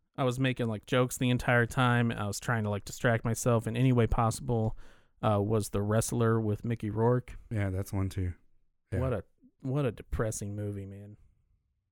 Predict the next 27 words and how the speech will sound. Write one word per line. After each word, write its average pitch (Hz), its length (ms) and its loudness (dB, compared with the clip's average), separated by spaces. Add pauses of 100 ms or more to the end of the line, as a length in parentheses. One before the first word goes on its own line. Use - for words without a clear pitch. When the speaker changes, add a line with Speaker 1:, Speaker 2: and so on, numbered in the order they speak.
Speaker 1:
Like, 120 300 -2
that 151 200 6
one's, 156 180 2
like, 127 220 4
it 143 120 -2
kinda 160 260 2
goes 147 300 4
up. 147 200 4
Like, 135 140 2
I'm, 160 260 6
I, 143 240 6 (100)
I 135 120 4
set 160 260 4
it 151 100 4
as, 127 140 4
like, 120 140 2
a 107 60 0
roller 120 280 4
coaster 113 400 0
where 110 160 0
it's, - 140 -6
like, 117 260 0 (380)
you 135 260 2
know, 120 80 4
you 117 180 2
got, 120 140 4
like, 110 360 -2